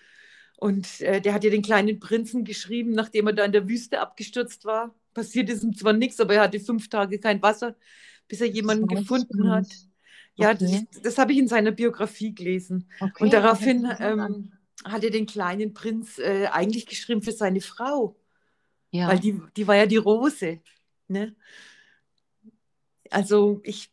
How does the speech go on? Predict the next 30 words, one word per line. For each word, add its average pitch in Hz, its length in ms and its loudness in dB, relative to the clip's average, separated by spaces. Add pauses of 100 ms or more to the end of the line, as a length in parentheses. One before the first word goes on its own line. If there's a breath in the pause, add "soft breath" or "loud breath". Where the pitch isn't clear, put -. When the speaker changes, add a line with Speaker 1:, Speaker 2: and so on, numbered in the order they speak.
Speaker 1:
ich - 140 -12
bring 330 200 2
dir 247 80 8
das 220 160 0
Buch - 200 0
mal 170 120 0
mit, 208 240 0
wenn 190 120 -2
ich 208 140 -4
das - 100 -14
<laughs> - 0 -
nächste 214 360 -4
Mal 202 260 2
zu - 140 -4
dir 214 200 2
Speaker 2:
Ja, - 140 4
Speaker 1:
komme. - 60 0
Speaker 2:
und, 254 120 -4
äh, 240 200 -4
Speaker 1:
Das 226 160 0
Speaker 2:
und, - 20 -6
Speaker 1:
ist 190 80 -4
Speaker 2:
und 233 140 -4
die 247 60 -4
Biografie 247 600 -4
von 254 140 -6
Astrid 233 340 -4
Lindgren 233 440 -4
gleich 214 260 -2
mit. 156 300 -6